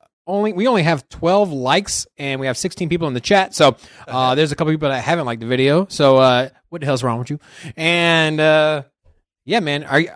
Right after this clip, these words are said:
Speaker 1: what do we gotta do to get some, some Bitcoin? What, what, is it a contest?
Speaker 2: So you have,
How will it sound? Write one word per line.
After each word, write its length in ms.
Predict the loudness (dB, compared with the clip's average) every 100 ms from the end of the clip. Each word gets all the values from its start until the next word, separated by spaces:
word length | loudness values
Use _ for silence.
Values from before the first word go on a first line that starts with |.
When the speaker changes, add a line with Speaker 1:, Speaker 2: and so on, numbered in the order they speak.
| _
Speaker 1:
what 320 | -10 2 6 8
do 80 |
we 180 | 8 6
gotta 220 | 6 6
do 160 | 8 6
to 60 | 6
get 120 | 0
some, 220 | -2 -8
some 160 | -6 -6
Bitcoin? 360 | -6 -8 -16 -18 _ _
What, 240 | -10 -10 -6
what, 180 | -6
is 120 | -4 -4
it 80 |
a 40 | -4
contest? 460 | -4 -2 -4 -6 -14 _ _ _ _
Speaker 2:
So 720 | -14 2 6 8 6 4 0 _
you 280 | -10 -2 0
have, 280 | 2 0